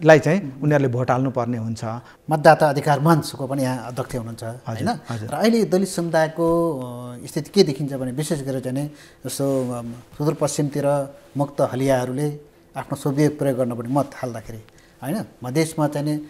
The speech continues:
Speaker 2: मुक्त हरुवा चोर, होइन, हरूले पनि आफ्नो स्वविवेक प्रयोग गर्न पर्ने, त्यस्तै त्यस्तो खालको परिवेशमा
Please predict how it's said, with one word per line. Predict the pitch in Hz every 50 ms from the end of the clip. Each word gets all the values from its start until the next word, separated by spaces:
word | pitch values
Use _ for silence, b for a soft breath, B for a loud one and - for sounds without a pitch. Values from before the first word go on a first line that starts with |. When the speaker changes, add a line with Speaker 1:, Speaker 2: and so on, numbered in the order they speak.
| B B B -
Speaker 2:
मुक्त | 147 143 - - 160 151 131 117 110 -
हरुवा | 127 139 151 160 147
चोर, | 143 - 156 135
होइन, | 123 117 110 110 - - - _ _ - 131 165
हरूले | 202 143 117 120 135 135
पनि | 175 175 175
आफ्नो | - 139 127 - 156 139 131 127 - -
स्वविवेक | 147 135 131 151 147 147 - -
प्रयोग | 135 139 135 131
गर्न | 131 135 131 131
पर्ने, | 123 131 131 139
त्यस्तै | - 180 - 208
त्यस्तो | 202 208 - - - - 269 262 - -
खालको | - - - 220 214 208 214 220 214
परिवेशमा | 220 196 170 165 165 165 165 - - 165 156 165 175 175